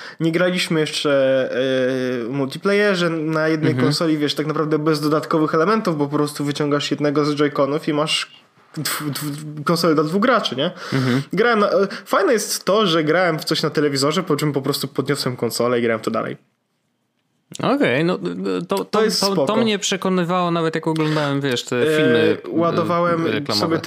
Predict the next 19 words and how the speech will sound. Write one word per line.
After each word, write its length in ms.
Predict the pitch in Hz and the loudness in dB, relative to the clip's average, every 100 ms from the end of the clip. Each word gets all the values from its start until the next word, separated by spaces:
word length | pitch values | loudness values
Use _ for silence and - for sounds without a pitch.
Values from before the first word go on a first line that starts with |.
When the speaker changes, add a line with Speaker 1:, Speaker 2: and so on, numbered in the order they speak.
| 170 | 0
Speaker 1:
te-, 80 | 143 | 0
ładowania 440 | 160 165 175 175 | 0 2 2 0
sobie 200 | 170 151 | 0 -2
telefon 420 | 139 151 190 160 | 0 0 0 0
i 60 | 147 | 0
konsola 420 | 151 139 151 135 | 0 0 2 0
mi 80 | 127 | 0
się 140 | - | -4
pokazało, 460 | 120 - 123 127 127 | -4 -2 2 2 2
że 100 | 127 | 0
jest 160 | 123 | 0
rozładowana, 580 | 135 127 123 127 131 127 - - _ _ _ _ _ _ _ | -2 -2 -2 0 0 0 -4 -14 _ _ _ _ _ _ _
więc 400 | 143 139 139 - - _ _ _ _ _ | -2 0 0 -4 -8 _ _ _ _ _
podłączyłem 460 | 151 147 143 151 139 | 0 0 2 2 2
ładowarkę 440 | 139 139 139 139 | 2 2 0 0
od 80 | 135 | 0
telefonu 380 | 131 127 139 131 | 0 0 0 -2
do 80 | 120 | -2
konsoli 360 | 120 135 131 | -2 0 0